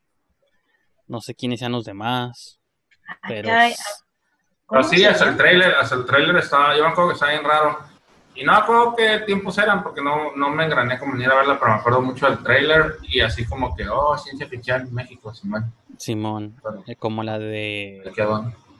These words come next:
Speaker 1: do-, la de dos mil treinta y tres, ¿te acuerdas cuando querían hacer
Speaker 3: Ay,
Speaker 1: acá
Speaker 3: man.
Speaker 1: sci-fi?
Speaker 3: Sí, man.
Speaker 1: Mira, vamos a ver si hay sinopsis en Wikipedia. Ok, vamos a ver la sinopsis. Dice, es el año dos mil diez.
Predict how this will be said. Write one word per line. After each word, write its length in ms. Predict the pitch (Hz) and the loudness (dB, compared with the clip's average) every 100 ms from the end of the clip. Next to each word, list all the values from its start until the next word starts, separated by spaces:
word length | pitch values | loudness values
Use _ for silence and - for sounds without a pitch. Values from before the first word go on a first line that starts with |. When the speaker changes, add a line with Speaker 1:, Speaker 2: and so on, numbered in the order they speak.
| _ _ _ _ _ | _ _ _ _ _
Speaker 1:
do-, 280 | - 120 117 | -14 -4 -2
la 100 | 113 | 0
de 100 | 113 | -2
dos 220 | 110 110 | -2 -4
mil 140 | 120 120 | -4 -2
treinta 260 | 147 143 | -2 -2
y 40 | 107 | -6
tres, 280 | 110 120 - | -4 -4 -4
¿te 80 | |
acuerdas 200 | 110 110 123 | -6 -6 -6
cuando 160 | 110 | -10
querían 240 | 107 107 110 | -8 -8 -4
hacer 160 | 101 | -2
Speaker 3:
Ay, 60 | 98 | -2
Speaker 1:
acá 140 | 98 95 | -2 -4
Speaker 3:
man. 80 | |
Speaker 1:
sci-fi? 420 | 95 113 113 107 85 - _ _ - | -4 -8 -10 -12 -14 -20 _ _ -20
Speaker 3:
Sí, 160 | - 98 | -14 -8
man. 240 | 92 87 - _ - _ _ - - _ _ _ _ | -8 -10 -16 _ -20 _ _ -20 -20 _ _ _ _
Speaker 1:
Mira, 140 | 113 113 | -4 -2
vamos 160 | 143 | 0
a 40 | 135 | -2
ver 80 | |
si 80 | 123 | 2
hay 60 | 143 | 0
sinopsis 560 | 156 139 135 135 147 139 | 2 2 2 0 -6 -4
en 100 | 117 | -4
Wikipedia. 640 | 110 110 - 110 110 107 | -4 -6 -4 -2 -2 -4
Ok, 120 | 98 110 | -6 -12
vamos 160 | 107 117 | -10 -4
a 40 | |
ver 100 | 120 | 0
la 60 | 120 | 0
sinopsis. 420 | 117 107 - 104 _ _ _ _ _ _ - | -2 -12 -16 -20 _ _ _ _ _ _ -10
Dice, 320 | 135 151 151 _ _ _ | -4 -4 -4 _ _ _
es 180 | - 190 | 0 4
el 120 | 185 | 4
año 420 | 185 190 190 196 - | 6 6 6 4 2
dos 240 | 143 123 123 | -2 0 2
mil 180 | 143 | 2
diez. 460 | 135 131 113 - - | 4 2 0 -4 -20